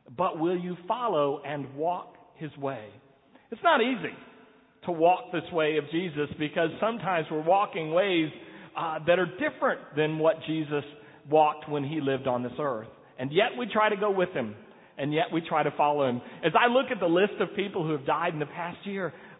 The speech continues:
I see so many different paths. There is no one way to follow Jesus.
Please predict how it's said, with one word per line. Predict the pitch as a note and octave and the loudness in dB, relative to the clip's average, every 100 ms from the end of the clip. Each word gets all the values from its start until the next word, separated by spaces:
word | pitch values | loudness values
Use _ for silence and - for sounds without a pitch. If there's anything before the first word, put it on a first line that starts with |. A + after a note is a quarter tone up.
| - | -12
I | A3 - | -12 -6
see | C#4+ C#4+ - | -4 -2 2
so | C4+ | 2
many | B3+ D#4+ E4+ | 4 -2 -4
different | C#4+ C#4 C#4 C#4 | -4 -6 -6 -8
paths. | - A#3+ A3 C#3+ B2 _ _ - | -8 -8 -8 -12 -18 _ _ -14
There | - F4+ | -2 0
is | E4 | 0
no | D4+ D4 | 6 8
one | A3 G3 A3 A3 | 8 6 6 6
way | F#3+ F3+ E3+ | 4 4 4
to | C#3+ - | 0 0
follow | C#3 D3 C#3 C3 D3 | 0 2 -2 -2 -4
Jesus. | C#3 C3+ B2+ | -4 -2 -8